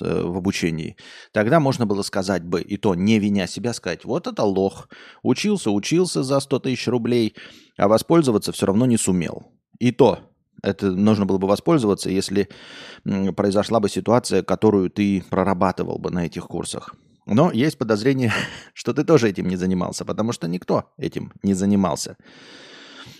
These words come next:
Э, э, и, наверное, об этом тоже рассказывается. Поэтому вот, нет того, что ты пьяный, и нет того, что ты специально учился навыкам экстремального вождения, чтобы избегать аварий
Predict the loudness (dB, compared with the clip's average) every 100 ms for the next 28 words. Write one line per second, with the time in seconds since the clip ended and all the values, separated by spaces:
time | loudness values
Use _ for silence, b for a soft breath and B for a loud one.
0 | B 0 2 4 4 0 -4 _ _ _
1 | _ _ _ _ _ _ _ _ _ _
2 | -2 0 0 0 0 2 4 2 2 2
3 | 4 4 2 2 0 0 0 -2 -2 -4
4 | -4 -4 -8 -6 0 0 2 0 4 4
5 | 2 B B B 0 2 0 -2 0 0
6 | 0 -2 0 2 4 2 2 2 2 2
7 | 2 2 0 -2 -2 -2 -4 0 2 4
8 | 2 0 -4 -4 0 0 2 -2 0 0
9 | 2 2 0 -4 -4 -2 2 2 2 0
10 | -2 0 0 0 -2 -2 -2 -2 -4 -2
11 | 0 -2 0 2 2 2 -2